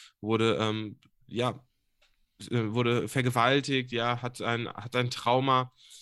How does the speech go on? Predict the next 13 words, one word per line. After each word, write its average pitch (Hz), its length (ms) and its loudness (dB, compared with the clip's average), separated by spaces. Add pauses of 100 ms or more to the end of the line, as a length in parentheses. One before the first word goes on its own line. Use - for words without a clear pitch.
(320)
Einfach 135 300 0
das 110 340 -2
Wissen 180 320 0
zu 123 200 -6
haben, 107 300 2
dass 101 180 0
diese 139 220 -2
Person, 104 540 0
die 98 80 -10
den 98 160 -8
Schaden 165 420 0
angefügt 127 840 -4
hat, 90 360 -10